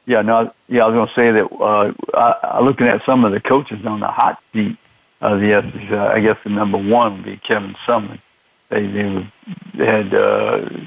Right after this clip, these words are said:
three eight and five seasons, and they're approaching this year with a, with a young quarterback, you know, first time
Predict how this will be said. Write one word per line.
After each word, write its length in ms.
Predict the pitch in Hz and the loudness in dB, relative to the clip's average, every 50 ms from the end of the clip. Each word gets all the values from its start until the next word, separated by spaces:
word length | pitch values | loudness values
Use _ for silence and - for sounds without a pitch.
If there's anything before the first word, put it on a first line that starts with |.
| - - | -10 -4
three 280 | - 113 120 117 107 - | 0 0 0 0 0 0
eight 220 | 117 117 117 107 | 0 0 0 -2
and 120 | 113 113 - | -6 -8 -2
five 340 | - 113 113 110 107 101 - - - | 0 2 2 4 2 0 -2 -2 0
seasons, 480 | 135 135 127 98 101 104 101 101 98 - _ _ _ _ _ _ _ - | 0 0 0 -2 -4 -8 -10 -10 -12 -14 _ _ _ _ _ _ _ -12
and 220 | - 110 104 101 | -8 -4 -2 0
they're 80 | 104 101 | 0 0
approaching 480 | 98 - - 117 110 - - 104 101 101 | 0 2 0 0 0 0 -4 -4 -2 0
this 240 | 113 120 - - | 0 0 0 -2
year 280 | 107 104 104 101 101 101 | -2 -2 -2 -2 -4 -4
with 160 | - 107 104 | -2 -2 -2
a, 220 | - - - - - _ _ _ - | -2 -4 -4 -6 -10 _ _ _ -8
with 180 | - 104 101 98 | -6 -2 -2 0
a 60 | 101 | 0
young 320 | 101 113 113 110 110 101 | 2 2 2 2 0 0
quarterback, 640 | - - 117 131 120 98 90 101 101 95 - - - | 0 0 2 2 0 0 -2 -6 -8 -8 -10 -12 -12
you 60 | 104 | -10
know, 140 | 95 - - - | -10 -10 -10 -8
first 220 | - 101 104 - - | -10 -10 -10 -8 -8
time 260 | 104 104 101 101 | -8 -8 -8 -10